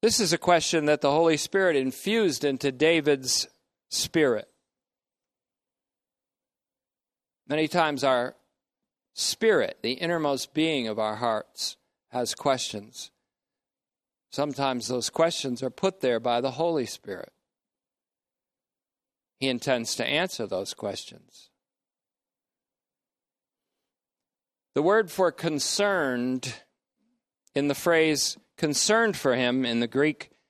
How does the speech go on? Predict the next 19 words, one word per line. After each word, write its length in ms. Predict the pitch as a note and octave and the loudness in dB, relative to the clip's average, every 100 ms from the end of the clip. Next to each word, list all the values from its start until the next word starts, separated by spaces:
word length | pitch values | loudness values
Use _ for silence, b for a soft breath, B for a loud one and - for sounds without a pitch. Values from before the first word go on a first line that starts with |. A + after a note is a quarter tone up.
| _ | _
text 420 | - D3 - - | 0 2 2 -4
of 140 | B2 A#2+ | -4 -2
Psalm 320 | - D3 C#3 | 2 2 2
eight 220 | C3 A#2+ | 0 0
five 400 | - D#3+ C#3 A#2+ | 0 2 4 2
is 240 | B2+ A#2 - b b b | 0 -2 -8 b b b
episkeptomai. 1300 | G3+ - F#3+ E3+ - - A#3 - D3+ A#2 F#2 F2+ D2 D2 _ _ _ _ _ _ _ _ _ _ _ _ _ | 0 2 0 2 -2 -2 -4 2 0 2 -4 -6 -8 -18 _ _ _ _ _ _ _ _ _ _ _ _ _
You'll 120 | C3 | -2
see 200 | - D3 | 0 2
it 100 | B2 | 2
in 80 | A2 | -2
the 80 | G2+ | -2
printed 320 | C#3+ B2+ G#2 | -2 -2 -2
version 520 | A2+ G#2+ G#2 A2+ A#2 _ _ _ | -4 -4 -4 -10 -12 _ _ _
spelled 360 | - - F#2+ G2 | -6 -2 0 0
out 320 | F#2 F#2 - _ _ _ _ _ _ | -2 -2 -8 _ _ _ _ _ _
in 80 | G2 | -8
the 80 | F#2+ | -4
Greek 440 | A2+ A2 G#2+ - | -2 -2 -4 -12